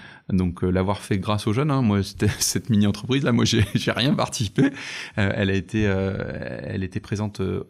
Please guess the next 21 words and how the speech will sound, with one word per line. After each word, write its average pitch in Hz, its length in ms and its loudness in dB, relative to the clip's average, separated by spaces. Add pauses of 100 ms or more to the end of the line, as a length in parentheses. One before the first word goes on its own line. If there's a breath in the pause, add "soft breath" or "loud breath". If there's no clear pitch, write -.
elle 98 80 -2
avait 92 120 0
un 92 100 0
stand, 120 280 0
euh, 95 140 2
comme 95 220 2 (280)
une 95 380 2
bonne 101 160 4
centaine 98 360 0
d'autres 104 220 -2
au 92 100 2
Festival 95 360 0
de 95 60 2
Lorient 101 340 2
l'année 107 180 4
dernière. 110 360 0 (560 loud breath)
Et 98 160 -2
donc, 95 240 -4
l'idée, 98 240 0
c'est, 98 220 -2
euh, 95 100 -2